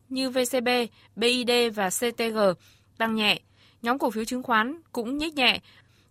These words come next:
Đóng cửa phiên giao dịch cuối tuần trước, V N Index đạt một nghìn không trăm bảy mươi bảy phẩy mười lăm điểm,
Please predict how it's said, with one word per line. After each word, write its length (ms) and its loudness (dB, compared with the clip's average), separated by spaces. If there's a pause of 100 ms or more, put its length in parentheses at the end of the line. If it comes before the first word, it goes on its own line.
Đóng 200 -2
cửa 140 0
phiên 260 -4
giao 120 -2
dịch 200 -4
cuối 140 -6
tuần 180 -2
trước, 300 -2 (320)
V 160 -2
N 20 0
Index 340 0 (140)
đạt 240 0
một 80 -2
nghìn 160 0
không 160 -4
trăm 220 -2
bảy 100 0
mươi 140 -6
bảy 200 2
phẩy 240 -4
mười 220 -4
lăm 160 0
điểm, 180 2